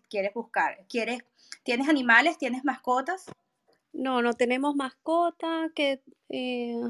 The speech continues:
Speaker 2: área residencial, cerca de playgrounds, eh, supermercado.
Speaker 1: Tenemos unos parques bellísimos que estoy segura que Daniela va a disfrutar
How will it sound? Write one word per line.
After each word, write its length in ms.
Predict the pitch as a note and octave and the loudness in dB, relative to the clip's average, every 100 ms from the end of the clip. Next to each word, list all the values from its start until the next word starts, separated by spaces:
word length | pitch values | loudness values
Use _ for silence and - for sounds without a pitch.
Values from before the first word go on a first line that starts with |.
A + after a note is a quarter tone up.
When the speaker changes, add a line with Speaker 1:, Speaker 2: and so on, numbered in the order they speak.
| A#3+ | 4
Speaker 2:
área 300 | C4 C4 B3+ | 6 8 8
residencial, 1120 | B3 A#3+ B3 A3+ A3 A3+ C4+ C4+ C4+ C4+ C4 | 8 6 4 4 4 0 2 6 6 4 0
cerca 360 | - B3 - B3 | -4 -6 -4 -4
de 120 | A3+ | -4
playgrounds, 1040 | G#3+ A#3+ B3 A#3 A#3 A#3 A#3 A#3 A3+ - B3+ | -2 2 2 2 -2 -2 -2 -2 -4 -6 -12
eh, 500 | A#3 G#3+ G#3 G3 F#3+ F#3+ F#3 _ _ _ _ _ _ | -8 -6 -6 -10 -12 -16 -18 _ _ _ _ _ _
supermercado. 1200 | - A#3 A3+ G#3+ G3+ - A#3+ A#3+ A#3 A3+ A3 A3 - _ _ _ _ _ _ _ _ _ _ _ _ _ _ | -4 4 6 6 4 6 10 10 10 6 0 -4 -8 _ _ _ _ _ _ _ _ _ _ _ _ _ _
Speaker 1:
Tenemos 340 | B3 A#3 A3+ | -4 -2 0
unos 200 | D4 D4+ D4+ | 2 2 4
parques 360 | D4 C#4 D#4 | 2 4 0
bellísimos 500 | C4 G3+ B3 B3+ D4 | -2 -4 -6 -2 -2
que 80 | C#4+ | -2
estoy 160 | B3+ G#3+ | -8 -6
segura 320 | A#3+ A#3+ B3+ | -2 2 2
que 120 | C4 | 2
Daniela 500 | A3+ G3+ A3 A3+ B3 | 0 0 0 0 2
va 120 | A#3 | 2
a 40 | F#3+ | 0
disfrutar 560 | G#3 G#3+ G3 D#3+ C#3+ | -4 -12 -6 -6 -6